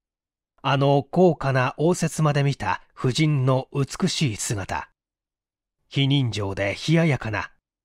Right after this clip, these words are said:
いささかも感情の匂いのないあの美しさには、このような激しい情熱が秘められていたわけです。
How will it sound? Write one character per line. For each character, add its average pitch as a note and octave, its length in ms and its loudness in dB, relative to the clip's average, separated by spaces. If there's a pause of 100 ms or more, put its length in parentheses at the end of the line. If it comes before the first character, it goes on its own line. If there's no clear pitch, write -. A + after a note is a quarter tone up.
(460)
い D#3+ 120 0
さ G#3 120 2
さ G#3+ 120 2
か G3 140 2
も F#3 180 6
感 F#3+ 260 2
情 F#3 220 4
の F3+ 140 4
匂 E3+ 300 4
い D#3 60 2
の C3+ 120 2
な C3 140 2
い A2+ 260 -4
あ A#2 140 0
の C#3+ 240 2
美 C#3 320 -4
し - 40 -10
さ G#2 140 -6
に F#2 100 -6
は、 D#2 220 -4 (960)
こ A2 200 -2
の B2 180 0
よ B2+ 220 2
う G#2+ 40 -4
な F#2+ 200 -4 (100)
激 C#3 260 0
し E3 300 2
い C3+ 40 -2
情 C3+ 260 0
熱 C#3 260 -2
が B2 160 0
秘 - 180 -6
め C3 120 2
ら C3+ 80 0
れ B2+ 100 -2
て - 160 -10
い F2+ 100 -8
た G2 140 -4
わ F2 80 -4
け - 100 -8
で D#2 120 -6
す。 - 220 -14